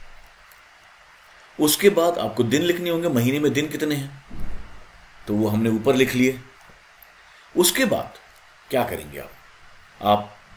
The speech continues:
करेंगे कि लोग क्या क्या हो सकते हैं आपके यहाँ पे। Absent हो सकते हैं, present हो सकते हैं, leave पे हो सकते हैं, या Sunday हो सकता है।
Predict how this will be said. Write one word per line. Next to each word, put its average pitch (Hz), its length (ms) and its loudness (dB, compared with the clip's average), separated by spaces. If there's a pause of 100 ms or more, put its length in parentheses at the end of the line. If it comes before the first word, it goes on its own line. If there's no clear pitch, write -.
(180)
करेंगे 104 280 -2
कि 139 120 -8
लोग 139 260 0
क्या 160 100 2
क्या 156 160 0
हो 113 60 -2
सकते - 240 -12
हैं 76 80 -16
आपके - 140 -18
यहाँ 69 180 -16
पे। - 60 -20 (520)
Absent 180 360 0
हो 180 40 -2
सकते 165 300 -6
हैं, 120 260 -10
present 175 380 2
हो 170 60 0
सकते 156 300 -4
हैं, 117 100 0
leave 107 460 -2
पे 185 60 2
हो 143 100 2
सकते 104 300 -6
हैं, 85 60 -8
या 82 80 -8
Sunday 104 300 -2
हो 175 60 2
सकता - 300 -8
है। 120 80 -16